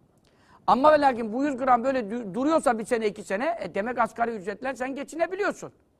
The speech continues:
Allah kabul etsin yani. Keşke geçin, bize göre bir sorun yok. Yalnız evim yok diyorsun, baba evinde oturuyorum diyorsun. İbn Melek Hazretleri fukahadandır rahimehullah. Onun şöyle bir kavli var.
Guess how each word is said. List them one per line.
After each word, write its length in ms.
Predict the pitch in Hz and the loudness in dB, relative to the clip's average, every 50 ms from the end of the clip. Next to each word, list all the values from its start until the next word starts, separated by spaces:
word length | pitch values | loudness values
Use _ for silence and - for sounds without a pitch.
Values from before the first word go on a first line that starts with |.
| _ _ _ _ _ _ _ _ _ _ _ _ - | _ _ _ _ _ _ _ _ _ _ _ _ 2
Allah 360 | - 175 170 202 262 294 294 - | 4 4 4 4 2 0 0 -2
kabul 240 | - 277 320 370 370 | -6 -8 -6 -6 -6
etsin 220 | 370 294 - - | -8 -8 -8 -8
yani. 400 | 214 208 208 196 185 185 170 147 - _ _ _ _ _ _ | -6 -2 0 0 0 0 -4 -8 -10 _ _ _ _ _ _
Keşke 340 | - 180 214 214 - - 277 | -6 -4 -4 -4 -2 -4 -6
geçin, 420 | 285 320 320 277 - 349 247 175 | -4 -4 -6 -6 -6 -8 -8 -10
bize 160 | 170 175 190 190 | -10 -8 -10 -8
göre 240 | 180 190 190 196 | -8 -8 -8 -8
bir 60 | 190 170 | -10 -10
sorun 260 | - 208 233 320 370 | -10 -10 -10 -10 -8
yok. 200 | 359 269 180 - _ _ _ _ _ _ - | -6 -8 -8 -8 _ _ _ _ _ _ 0
Yalnız 560 | - 254 320 392 381 330 277 277 311 302 - _ _ _ _ _ _ _ _ _ _ _ _ _ _ _ _ - | 4 4 4 4 2 0 -2 -2 -2 -4 -8 _ _ _ _ _ _ _ _ _ _ _ _ _ _ _ _ -4
evim 360 | 233 269 294 370 392 381 330 | -2 -2 -2 -2 -4 -4 0
yok 260 | 311 349 - - - | 4 4 2 2 0
diyorsun, 460 | - 233 214 190 - 190 170 147 127 - | -4 -4 -4 -2 -4 -6 -10 -6 2 4
baba 220 | 220 269 302 330 | 6 10 10 10
evinde 360 | 320 302 269 277 269 247 285 | 10 8 4 -2 0 0 0
oturuyorum 680 | - - - 233 226 - 233 220 214 208 196 196 180 175 | 0 0 -2 -4 -4 -4 -4 -2 -2 -2 -4 -4 -6 -6
diyorsun. 380 | 190 196 170 - - 160 127 117 _ _ _ _ _ _ _ _ _ _ _ _ _ | -4 -4 -4 -6 -8 -10 -12 -12 _ _ _ _ _ _ _ _ _ _ _ _ _
İbn 280 | - 311 330 359 330 302 | -4 -4 -4 -2 -2 0
Melek 240 | 294 285 330 330 285 | 4 6 6 6 6
Hazretleri 460 | 262 254 214 226 214 - 208 196 196 | 6 2 2 0 -6 -6 -6 -6 -6
fukahadandır 720 | - 202 196 - 196 185 196 202 185 202 190 185 170 156 147 | -6 -6 -2 0 4 6 6 6 6 6 4 4 2 0 0
rahimehullah. 540 | 175 165 185 196 185 170 165 160 160 151 - | 0 0 0 0 -2 -2 -2 -2 -2 -2 -2
Onun 320 | - - 359 392 359 349 320 | 0 0 0 0 0 -2 -2
şöyle 340 | 233 - 370 - 359 330 294 | -2 -2 -2 -2 -2 -4 -6
bir 100 | 269 - | -6 -4
kavli 300 | 262 254 240 233 240 226 | 0 0 0 0 2 2
var. 160 | 208 175 | 2 2